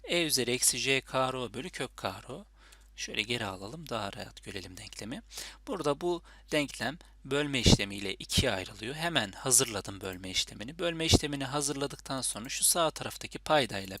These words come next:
biliyorsunuz başlıyorum. Payda da ne var diyorum. Kök K Rho var. O yüzden hemen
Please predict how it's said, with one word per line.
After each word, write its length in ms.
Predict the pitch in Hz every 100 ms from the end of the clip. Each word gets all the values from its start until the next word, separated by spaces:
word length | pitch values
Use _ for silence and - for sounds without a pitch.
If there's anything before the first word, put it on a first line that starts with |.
| -
biliyorsunuz 500 | 104 98 - 104 104
başlıyorum. 580 | 123 117 - 95 135 - - - - -
Payda 320 | 233 196 160
da 60 | 160
ne 140 | 180
var 240 | 143 98 -
diyorum. 320 | 101 117 202 - - - - - -
Kök 260 | - 208 -
K 300 | - 180 160
Rho 240 | 139 98
var. 260 | 104 190 - - - -
O 120 | 220
yüzden 460 | 175 123 139 185 208
hemen 500 | - - 151 135 196